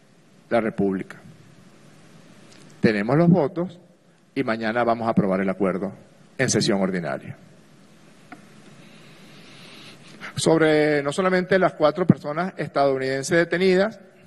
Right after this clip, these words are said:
sino otros viajeros, como lo señaló ayer el, el ministro del Poder Popular para, eh, Relaciones Interiores, Justicia y Paz, Diosdado Cabello, otros turistas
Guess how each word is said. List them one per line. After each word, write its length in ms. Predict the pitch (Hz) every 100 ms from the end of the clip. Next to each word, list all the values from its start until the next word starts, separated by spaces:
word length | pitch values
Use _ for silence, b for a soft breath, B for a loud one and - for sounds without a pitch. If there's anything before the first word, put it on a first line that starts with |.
| - -
sino 560 | - 156 147 151 165 - - - - _ _ _ _ _ _ _ - -
otros 680 | 156 156 180 196 - - - - - _ _ _ _ _ _ _
viajeros, 560 | - 139 139 175 165 139
como 200 | - 139
lo 40 |
señaló 320 | 131 139 131 131
ayer 300 | 147 160 165
el, 380 | 170 156 127 - B B B _ -
el 360 | 127 127 123
ministro 340 | 123 131 131 175
del 80 |
Poder 180 | 170 135
Popular 260 | 131 151 143
para, 200 | 165 160 127 -
eh, 140 | 135 127
Relaciones 340 | 120 120 139
Interiores, 320 | 165 143 139
Justicia 360 | 170 143 - 175
y 20 |
Paz, 400 | - 165 135 - B B B -
Diosdado 380 | 123 135 135
Cabello, 480 | 156 156 156 160 196 - - B B B _
otros 340 | - 160 196 190
turistas 520 | 190 185 - - 123